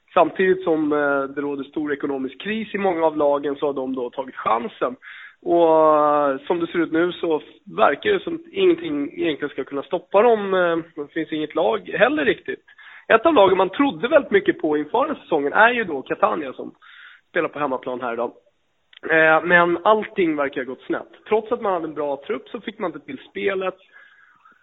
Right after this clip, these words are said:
Och, eh, man har bytt tränare bland annat, eh, inte riktigt fått till det. Och det här har gjort, eh, till att hela situationen i staden Catania med fansen och allt vad det är,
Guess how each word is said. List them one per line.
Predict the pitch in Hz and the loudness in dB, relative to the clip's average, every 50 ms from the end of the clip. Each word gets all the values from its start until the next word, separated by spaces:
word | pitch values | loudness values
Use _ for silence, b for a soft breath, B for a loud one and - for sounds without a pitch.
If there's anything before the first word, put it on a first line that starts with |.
| b _ - | b _ -2
Och, | - 196 202 185 190 190 - - - | 4 6 6 6 4 0 -6 4 6
eh, | 202 190 185 175 175 170 | 8 8 8 6 6 4
man | 170 175 165 | 4 2 0
har | 156 | 0
bytt | 151 - - - | -2 -4 -8 -2
tränare | - 185 208 214 196 180 190 196 208 214 208 | 4 6 8 8 8 6 2 0 -2 -2 -2
bland | 202 202 196 202 | 0 -2 0 0
annat, | 196 185 180 175 175 190 - - _ - | 0 -2 0 -2 -4 -4 -6 -8 _ -4
eh, | 190 175 165 160 156 156 156 170 | 0 0 2 2 2 2 0 0
inte | 185 170 - 185 | -2 -2 -2 -4
riktigt | 175 170 - - 156 - | -4 -4 -6 -8 -14 -10
fått | - 156 _ | -10 -10 _
till | - 170 160 156 147 143 | -4 -4 -4 -2 -2 -2
det. | 151 147 | -2 -2
Och | 147 143 | -2 0
det | 151 | 0
här | 156 165 | 0 0
har | 156 151 | 0 0
gjort, | 151 143 - _ - - - | -2 -6 -10 _ -18 -10 -6
eh, | 156 151 147 147 143 139 139 - | -2 -2 0 0 -2 -4 -4 -6
till | - 156 147 | -6 -4 -2
att | 143 139 - - - | -2 -4 -4 -8 -12
hela | 143 147 151 180 170 165 | -10 -4 0 0 0 0
situationen | - 202 170 190 175 - - 247 247 247 240 202 185 175 170 - | -2 -4 -6 -6 -4 -4 -2 -2 -2 0 0 -2 0 -2 -2 -4
i | 202 208 202 180 - - | -8 -10 -12 -12 -12 -6
staden | - 190 185 185 180 175 156 | -4 -4 -2 -2 -4 -6 -8
Catania | - 156 147 - 180 175 175 156 147 139 | -8 -8 -4 -2 -2 -2 0 -2 -6 -6
med | 139 139 139 | -8 -8 -8
fansen | - - 165 160 156 151 - - 147 | -4 -4 -4 -4 -4 -8 -8 -10 -8
och | 139 139 | -6 -6
allt | 135 127 - | -8 -8 -8
vad | 139 131 | -8 -8
det | 131 | -6
är, | 123 123 123 123 123 | -4 -4 -6 -6 -8